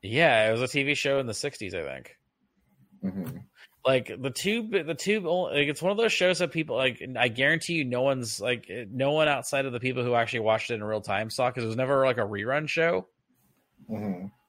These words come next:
Speaker 1: You know, like the Brady Bunch or something was. But the two big things that come from it are the score, you know, the dun, dun,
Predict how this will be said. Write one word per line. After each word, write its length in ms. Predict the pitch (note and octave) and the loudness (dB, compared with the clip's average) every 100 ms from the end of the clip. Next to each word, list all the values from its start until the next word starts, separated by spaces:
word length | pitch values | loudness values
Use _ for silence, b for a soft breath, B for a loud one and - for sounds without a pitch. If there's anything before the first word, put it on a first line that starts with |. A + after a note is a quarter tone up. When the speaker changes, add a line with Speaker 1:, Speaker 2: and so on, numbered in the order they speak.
| - | -4
Speaker 1:
You 80 | D#3 | 0
know, 180 | D#3+ | 2
like 160 | D3 C3 | 4 2
the 60 | A#2 | 0
Brady 300 | G#2+ A2+ C3+ | 0 0 2
Bunch 200 | C#3+ C#3 | 0 0
or 60 | |
something 240 | B2+ D3 D3 | -4 -4 0
was. 400 | D#3 D#3+ D#3+ - _ B B B B B _ | 2 2 0 -10 _ B B B B B _
But 240 | C3 C3+ | 2 2
the 80 | C3+ | 0
two 240 | - E3+ | 0 0
big 300 | E3 E3 D#3 | 2 2 0
things 300 | C#3 D3+ D3 | -2 -4 -2
that 120 | C#3 - | -6 -4
come 220 | C#3 C3+ | -6 -4
from 180 | C3 B2 | -4 -2
it 80 | |
are 400 | G#2+ A2 A2+ A2 | 0 4 4 4
the 100 | G#2+ | 2
score, 520 | G#2 - B2+ C3+ D#3 E3 | -2 -2 2 4 4 4
you 80 | |
know, 80 | C3 | 2
the 100 | A2 | 0
dun, 440 | G2+ A2 A2 G#2+ G#2 | -2 0 -2 -4 -8
dun, 360 | - A#2+ A#2+ | -4 -2 -4